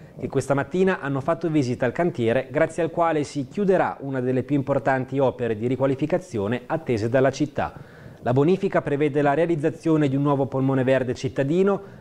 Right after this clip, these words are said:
nel quale saranno piantumate più di venti specie verdi,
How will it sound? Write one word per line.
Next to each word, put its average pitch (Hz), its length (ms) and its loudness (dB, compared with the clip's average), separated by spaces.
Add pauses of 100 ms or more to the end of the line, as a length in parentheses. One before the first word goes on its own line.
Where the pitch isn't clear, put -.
nel 151 140 0
quale 180 240 2
saranno 165 380 0
piantumate 170 720 0
più 143 160 -6
di 127 140 -2
venti 180 340 0
specie 160 380 -2
verdi, 95 440 0